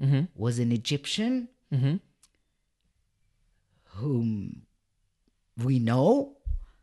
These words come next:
Speaker 2: Um, so none of this was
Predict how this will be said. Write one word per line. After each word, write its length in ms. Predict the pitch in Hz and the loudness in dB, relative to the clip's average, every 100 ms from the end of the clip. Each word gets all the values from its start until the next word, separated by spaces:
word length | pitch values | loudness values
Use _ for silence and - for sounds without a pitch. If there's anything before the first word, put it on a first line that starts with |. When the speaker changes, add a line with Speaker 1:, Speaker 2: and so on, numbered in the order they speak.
| _ _ _ _ _ _ | _ _ _ _ _ _
Speaker 2:
Um, 540 | 143 139 139 139 113 - _ 135 | 2 2 2 0 -6 -10 _ -8
so 280 | - 147 - _ - | -4 -4 -6 _ 2
none 260 | 170 214 | 4 6
of 200 | 302 - | 4 4
this 300 | 254 208 - | 0 0 -2
was 460 | 175 175 165 156 | 2 2 2 -4